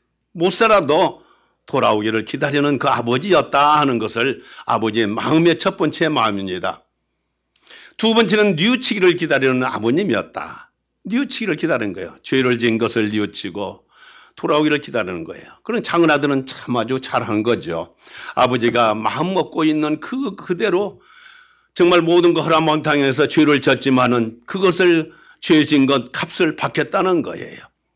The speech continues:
아버지의 뜻대로 살겠다는 거예요, 이제는. 옛날에 그런 얘기를 들은 적이 있습니다.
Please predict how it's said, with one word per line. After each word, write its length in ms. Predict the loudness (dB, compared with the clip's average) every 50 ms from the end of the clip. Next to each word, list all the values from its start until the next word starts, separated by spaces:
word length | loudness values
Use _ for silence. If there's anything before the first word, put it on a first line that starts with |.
| _ _ _ _ _ _ _ _ _ _
아버지의 520 | 0 2 2 4 4 4 2 2 0 0 -2
뜻대로 460 | -2 -2 -2 0 0 2 2 2 0
살겠다는 600 | -2 -6 -6 -4 -2 -4 -4 -4 -6 -6 -4 -6 -8
거예요, 200 | -10 -12 -12 -14
이제는. 300 | -14 -14 -16 -20 -20 -20 -20 _ _ _ _ _ _ _ _ _ _ _ _ _ _ _ _ _ _ _ _ _ _ _ _ _ _ _ _ _ _ -20 -18 -16 -16 -14 -4 0
옛날에 560 | 2 2 4 4 4 4 4 4 2 2 -2 -8 -16 _ _ _ _ _ _ _ _ _ _ -6
그런 300 | -2 0 2 4 4 4
얘기를 300 | 4 2 2 0 -2 -4
들은 220 | -4 -4 -2 -2
적이 180 | -2 -2 -4 -4
있습니다. 640 | -6 -6 -8 -6 -6 -4 -4 -4 -6 -6 -8 -10